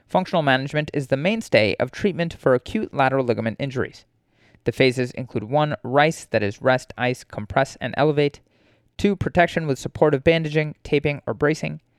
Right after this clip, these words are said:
and three, early active range of motion exercises, proprioceptive training with a tilt board, and peroneus strengthening. Surgery is less commonly performed in the acute setting.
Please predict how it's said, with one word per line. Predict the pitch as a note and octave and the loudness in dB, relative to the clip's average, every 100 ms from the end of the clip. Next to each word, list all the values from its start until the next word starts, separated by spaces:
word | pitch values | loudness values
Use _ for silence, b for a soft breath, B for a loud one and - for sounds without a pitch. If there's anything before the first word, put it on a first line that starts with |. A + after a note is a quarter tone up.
| _ _ - | _ _ -6
and | D3 | -4
three, | D#3+ F3 F3 | 0 2 2
early | - A3 A#3+ - | 4 2 0 -2
active | D#3+ - D3+ | 0 0 0
range | C#3+ | 0
of | D3 | 2
motion | F3+ G3+ - | 2 2 0
exercises, | G2+ - - G2+ G#2 C#3 - _ | -2 -4 -4 -4 -2 -4 -6 _
proprioceptive | - A#2 G2 - E3+ - D#3 | -6 -4 -4 2 2 2 -2
training | D3+ C3+ C#3+ D3+ | -2 -2 -4 -4
with | A#2 | -4
a | - | -2
tilt | - F#3+ - | 2 2 4
board, | D#3 D3 - b b | 4 4 0 b b
and | C3 C3+ | -8 -2
peroneus | E3 D#3+ D3+ D3+ | 0 2 2 -4
strengthening. | - E3 - A2+ - _ _ _ b b - | -2 -2 -2 -8 -10 _ _ _ b b 2
Surgery | F3+ E3+ D#3 D#3 | 4 6 4 4
is | C3+ D3 | 0 0
less | G#3 - | -2 0
commonly | F3+ F3 F3 | -2 0 0
performed | F3 E3+ G#2+ G2+ | 0 -2 -2 0
in | A#2 A#2+ | -2 0
the | A2+ | -2
acute | - G2+ - | -2 -10 -2
setting. | C3+ F#2 | 0 0